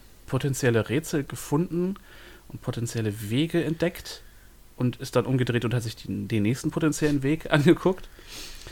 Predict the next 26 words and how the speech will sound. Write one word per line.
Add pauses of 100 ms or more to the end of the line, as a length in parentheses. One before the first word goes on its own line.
(600)
Ähm, (100)
und
hat
sich
dann
am
Ende
dazu
entschlossen, (240)
durch
eine, (380)
durch
einen
steinernen
Schädel, (680)
äh,
in,
äh,
tiefer
in
die, (220)
in
den
Dungeon
zu
klettern,